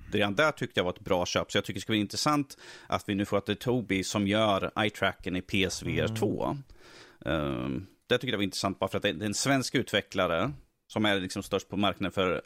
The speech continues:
Speaker 1: eye tracking och det är de som
Speaker 2: Mm.
Speaker 1: gör för, för Playstations nya V R-headset sådär.
Speaker 2: Precis.
Speaker 1: Så det ska bli intressant att se liksom hur värd-, för jag vet liksom,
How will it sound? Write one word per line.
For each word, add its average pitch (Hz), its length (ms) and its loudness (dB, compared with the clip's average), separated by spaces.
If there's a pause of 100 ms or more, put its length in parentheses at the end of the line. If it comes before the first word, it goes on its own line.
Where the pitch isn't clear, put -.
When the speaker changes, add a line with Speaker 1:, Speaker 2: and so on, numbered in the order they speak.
Speaker 1:
eye 95 80 0
tracking 90 540 -2
och - 240 -4
det 107 60 0
är 101 40 2
de 95 200 0
som - 140 -4
Speaker 2:
Mm. 95 60 4
Speaker 1:
gör 95 160 2
för, 104 180 -6
för 101 160 0 (420)
Playstations 95 960 -2
nya 95 380 2
V 92 240 0
R-headset 95 500 0
sådär. 71 340 -4 (580)
Speaker 2:
Precis. 143 420 -8
Speaker 1:
Så - 380 0 (140)
det 127 80 -4
ska 170 120 0
bli 190 100 4
intressant 151 380 0
att 127 80 -4
se 123 140 2
liksom 107 300 0
hur 107 100 2
värd-, 104 240 4
för - 80 2
jag 151 80 4
vet 175 220 0
liksom, 135 360 -2